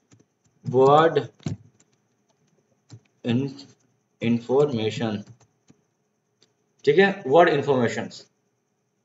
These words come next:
कैसा इन्फॉर्मेशन? देखिए यहाँ पे, देखिए यहाँ पे Total information आपको यहाँ पे मिल जाएगा। Properties में Size, page, word,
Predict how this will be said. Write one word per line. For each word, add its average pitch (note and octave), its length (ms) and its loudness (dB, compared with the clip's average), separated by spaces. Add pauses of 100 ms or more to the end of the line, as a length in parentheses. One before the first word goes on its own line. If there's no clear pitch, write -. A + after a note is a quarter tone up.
(1300)
कैसा D#3 280 8
इन्फॉर्मेशन? F#3+ 640 2 (460)
देखिए B2 240 0
यहाँ A2+ 220 0
पे, A2 100 0 (960)
देखिए A#2+ 180 -2
यहाँ A2 220 -2
पे A#2 80 0 (220)
Total D#3 380 0
information D3 560 -6
आपको C#3 200 -8
यहाँ B2 140 -4
पे A2+ 80 -4
मिल G#2+ 180 -2
जाएगा। G2 220 -2 (960)
Properties C#3+ 580 4
में G#2+ 260 -2 (280)
Size, C#3 640 6 (460)
page, D3 540 8 (240)
word, C#3+ 580 6